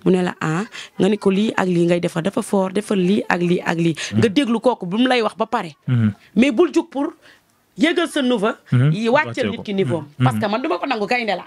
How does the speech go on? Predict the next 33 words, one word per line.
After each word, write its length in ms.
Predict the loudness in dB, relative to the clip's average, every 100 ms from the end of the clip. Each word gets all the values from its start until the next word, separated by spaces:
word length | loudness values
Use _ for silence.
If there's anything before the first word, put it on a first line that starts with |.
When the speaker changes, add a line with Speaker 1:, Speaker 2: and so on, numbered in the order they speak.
| -4
Speaker 2:
Mhm. 320 | -2 2 0 -2 _ _ _ _ _ _ _ _ 0
Speaker 1:
Duma 160 | 2
nangu 220 | 2 0
loolu. 240 | 0 0 -2 -6 -4
Speaker 2:
Mhm. 220 | 0 0 2
Speaker 1:
Léegi 180 | 0 2
ku 80 | 2
mel 160 | 2
ni 120 | 2
Tutu, 340 | 0 -2 -2 -4 -8 _ _ -20 _ _ _ _ _
mooy 160 | -2 0
ki 100 | 2
nekk 240 | 0 0
télé 220 | 0 0 0
bee 120 | -2
tey 140 | -2 0
jaay 220 | -2 -2
diw. 180 | -6 -4 0
Speaker 2:
Mhm. 300 | 2 2 2
Speaker 1:
Dafay 300 | 0 0 0
woo 380 | 2 2 0 -2
ku 120 | -2
ci 100 | 0 2
nekk 180 | 0 -2 0
jaaykatu 380 | 0 -2 -6
diw 140 | -4 -2
yi 60 |
naan 200 | -2 -4
la, 60 | -4
"Defal 260 | -4 -2 -2
nii, 140 | 0
defal 220 | 0 -2
lii." 80 | -4